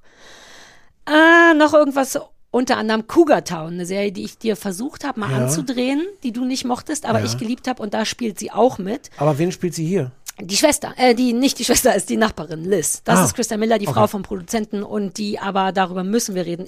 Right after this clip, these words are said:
Speaker 1: immer die gleiche Rolle leider in all ihren Fernsehsachen spielt. Ähm, genau, die anderen Namen igno-, ignorieren wir, weil wir es vergessen haben. Aber es sind lauter coole Leute, stimmt's?
Speaker 2: Ja.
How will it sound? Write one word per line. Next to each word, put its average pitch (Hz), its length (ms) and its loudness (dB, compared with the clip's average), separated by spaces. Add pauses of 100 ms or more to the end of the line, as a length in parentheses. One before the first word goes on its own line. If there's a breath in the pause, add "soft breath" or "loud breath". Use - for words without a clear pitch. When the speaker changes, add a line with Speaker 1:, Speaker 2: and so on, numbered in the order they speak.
Speaker 1:
immer 220 280 0
die 175 120 -8
gleiche 180 340 -6
Rolle 165 280 -2
leider 156 360 -4
in 165 120 -10
all 185 240 -6
ihren 180 220 -8
Fernsehsachen 160 480 -10
spielt. 202 340 -10 (640 loud breath)
Ähm, 196 800 -2
genau, 180 240 2
die 190 100 0
anderen 185 220 0
Namen 185 200 -2
igno-, 190 260 -6
ignorieren 180 400 -6
wir, 165 120 -4
weil 156 140 -8
wir 165 40 -12
es 156 100 -12
vergessen 160 360 -14
haben. 160 140 -12
Aber 180 160 -4
es 175 120 -6
sind 185 300 -8 (380)
lauter 160 220 -8
coole 175 240 -8
Leute, 160 260 -10
stimmt's? 220 260 -8
Speaker 2:
Ja. 92 180 -2